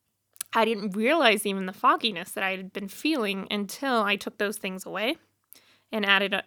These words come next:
in all of my good, um, my good habits back in. And then I cleaned out all the <laughs> leftovers out of my fridge, got rid of 'em, got rid of the crap from the parties and the people over,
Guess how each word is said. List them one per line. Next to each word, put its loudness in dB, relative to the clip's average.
in -4
all -2
of -4
my -6
good, -8
um, -8
my -8
good -2
habits -6
back -12
in. -8
And 2
then 2
I 0
cleaned -2
out 0
all 2
the -2
<laughs> -4
leftovers 0
out 6
of -4
my -2
fridge, -8
got 2
rid 4
of 2
'em, 0
got 2
rid 0
of 0
the -8
crap 4
from -6
the 0
parties 2
and -8
the -6
people -6
over, 0